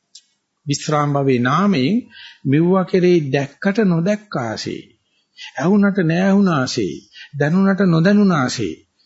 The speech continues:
මේවා ගණන් ගන්න දෙයක් නෑ. මේවා ළමා කතා පමණයි කියලා හරහා යන තැනට එනකොට කොච්චර භාවනා කළා තියන්න වේද කියලා.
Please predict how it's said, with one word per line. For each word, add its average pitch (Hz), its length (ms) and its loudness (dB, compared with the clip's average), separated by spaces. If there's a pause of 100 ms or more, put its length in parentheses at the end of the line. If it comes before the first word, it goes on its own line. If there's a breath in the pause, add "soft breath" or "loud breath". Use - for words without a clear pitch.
මේවා 170 180 -2
ගණන් 165 300 -2
ගන්න 202 260 -2
දෙයක් 214 320 0
නෑ. 220 320 2
මේවා 185 260 -2
ළමා 180 260 -4
කතා 285 320 -4
පමණයි 214 500 0
කියලා 120 420 -4 (1400)
හරහා 156 360 0
යන 147 140 -2
තැනට 170 340 -2
එනකොට 165 380 -2 (640 loud breath)
කොච්චර 180 560 -6
භාවනා 180 400 0
කළා 151 260 -4
තියන්න 117 220 -2
වේද 92 220 -8
කියලා. - 320 -20